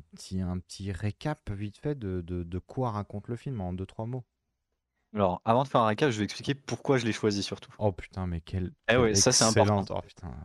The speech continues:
Speaker 1: bien
Speaker 2: Non,
Speaker 1: joué,
Speaker 2: mais
Speaker 1: bien
Speaker 2: attends,
Speaker 1: joué.
Speaker 2: attends, attends, j'ai potassé le truc quand même.
Speaker 1: Ouais, vas-y, vas-y, vas-y.
Speaker 2: Pourquoi je l'ai choisi ? Parce qu'on a des univers qui sont quand même assez différents, on se connaît depuis des années. Euh... Mathias a clairement une va-, vibe très ciné, que je n'ai pas.
Speaker 1: Mhm.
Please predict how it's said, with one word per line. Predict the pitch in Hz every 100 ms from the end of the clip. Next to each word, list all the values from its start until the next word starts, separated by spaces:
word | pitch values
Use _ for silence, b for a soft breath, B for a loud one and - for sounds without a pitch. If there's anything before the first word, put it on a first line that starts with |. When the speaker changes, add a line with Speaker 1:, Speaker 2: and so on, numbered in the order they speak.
| -
Speaker 1:
bien | - 95
Speaker 2:
Non, | 143
Speaker 1:
joué, |
Speaker 2:
mais | 156
Speaker 1:
bien | 139
Speaker 2:
attends, | 147
Speaker 1:
joué. | 117
Speaker 2:
attends, | 110
attends, | 110 101 104
j'ai | 120
potassé | 131 190 151 147
le |
truc | - -
quand | -
même. | - 381
Speaker 1:
Ouais, | 392
vas-y, | 302 330
vas-y, | 320 294
vas-y. | 277 226 233 _
Speaker 2:
Pourquoi | - - 208
je |
l'ai | 156
choisi ? | - 131 139
Parce | 208 117
qu'on | 127
a |
des | 127 110
univers | 117 156
qui | -
sont | 104
quand | 107
même | 120
assez | 101 107
différents, | - 90
on | 107
se |
connaît | - 95
depuis | -
des | 104 104
années. | 92 85 _ _ B B B B -
Euh... | 92 90 90 90 90 87 - _ _ _ _ _ _
Mathias | 131 117 139 131
a |
clairement | 113 113 120 120 113
une | 107 101
va-, | 98 117
vibe | 110 113 117 110 -
très | - 113
ciné, | - 117 - _ _ -
que | 113
je | 104
n'ai | 101
pas. | - - _ -
Speaker 1:
Mhm. | 98 85 139